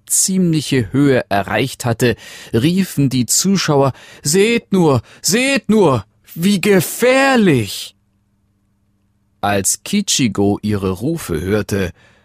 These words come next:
stieg er Sprosse um Sprosse wieder herab und sagte:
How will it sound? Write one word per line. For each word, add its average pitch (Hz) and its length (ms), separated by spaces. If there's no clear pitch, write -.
stieg - 520
er 101 440
Sprosse 131 920
um 80 180
Sprosse - 800
wieder 78 220
herab 80 520
und 85 180
sagte: 87 640